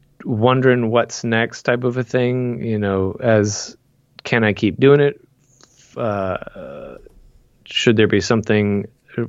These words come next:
should I be further along type of thing? And a lot of the, the talk of imposter syndrome and, and things of that, that have just sort of been prevalent, and I'm thankful for in the last ten years of,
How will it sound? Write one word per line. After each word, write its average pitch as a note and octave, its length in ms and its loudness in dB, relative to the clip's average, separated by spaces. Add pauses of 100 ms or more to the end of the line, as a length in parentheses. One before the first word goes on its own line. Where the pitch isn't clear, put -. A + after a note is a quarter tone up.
(100)
should D3 240 2
I B2 80 4
be A#2 160 4
further A#2+ 320 2
along G#2+ 340 2
type A2+ 160 2
of A2 100 -6
thing? A2 160 -2
And G#2+ 120 0
a G#2+ 100 0
lot A#2 220 4
of G#2 100 2
the, G2+ 300 -2
the G#2+ 100 -2
talk G#2 300 -2
of G#2 100 -4
imposter G2+ 480 -2
syndrome F#2+ 460 0
and, F#2+ 280 -2
and G#2+ 120 -2
things G#2 180 2
of F#2+ 160 2
that, G2+ 240 2
that G2+ 200 -2
have G#2+ 140 -4
just G#2+ 160 -4
sort G#2 140 4
of F#2+ 100 2
been F#2+ 200 2
prevalent, G2+ 440 2 (320)
and A#2+ 160 0
I'm G2 120 0
thankful D3+ 360 2
for G2+ 220 -2
in G2+ 80 -2
the G2+ 60 -4
last F#2 260 -8
ten G2 240 -4
years F#2 440 -6
of, G2+ 440 -6